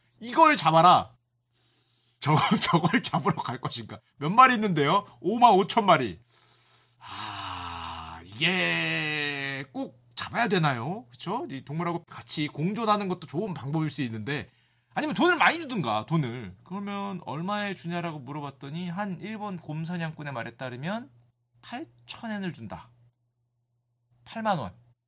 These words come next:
일본 곰 사냥꾼 하라다 씨, 나이 팔십사 세. "곰 사냥은 비용이 많이 들고 재미없고 지치기 쉬운 일이다."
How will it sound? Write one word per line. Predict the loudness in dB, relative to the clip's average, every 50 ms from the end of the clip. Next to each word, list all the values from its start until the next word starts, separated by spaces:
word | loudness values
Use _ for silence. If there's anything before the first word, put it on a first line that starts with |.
| _ _ _ _ _ _ _ _
일본 | -8 -6 -4 -2 -2 -2 -2 -2 -6
곰 | -8 -6 -4 -2 -2 -2
사냥꾼 | 0 0 0 0 -2 -2 -4 -6 -6 -6
하라다 | -6 -6 -6 -4 -2 -2 -2 -2
씨, | -2 -4 -10 -12 -12 -14 -14 _ _
나이 | -6 -4 -4 -4 -6
팔십사 | -8 -10 -12 -12 -10 -10 -10 -12 -10 -8 -8 -8 -8
세. | -8 -10 -14 -14 -16 _ _ _ _ _ _ _ _ _ _ _ _ _ _ _ _ _ -6
"곰 | -4 -4 2
사냥은 | 4 4 4 4 4 2 0 -2 -4
비용이 | -4 -4 -2 -2 0 2
많이 | 4 4 4 4 4
들고 | 4 2 2 2 0
재미없고 | -2 0 0 0 2 2 0 0 0 -2 -4 -6 -6
지치기 | -4 -4 -4 -4 -4 -4 -6 -4 -4 -4
쉬운 | -4 -4 -4 -4 -4 -4
일이다." | -4 -4 -4 -4 -4 -4 -4 -8